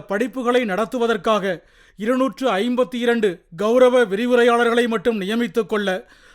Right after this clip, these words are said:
தமிழக அரசு அனுமதி அளித்துள்ளதாக குறிப்பிட்டுள்ளார். பொதுவாக கல்லூரிகளில் புதிதாக தொடங்கப்படும் துறைகளில்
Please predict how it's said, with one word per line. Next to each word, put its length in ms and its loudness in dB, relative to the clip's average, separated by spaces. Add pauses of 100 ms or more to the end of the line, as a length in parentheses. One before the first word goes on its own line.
(120)
தமிழக 480 0
அரசு 380 -2
அனுமதி 400 0
அளித்துள்ளதாக 720 -2
குறிப்பிட்டுள்ளார். 760 -2 (220)
பொதுவாக 600 0 (340)
கல்லூரிகளில் 760 -2 (180)
புதிதாக 520 0
தொடங்கப்படும் 760 -2
துறைகளில் 500 -2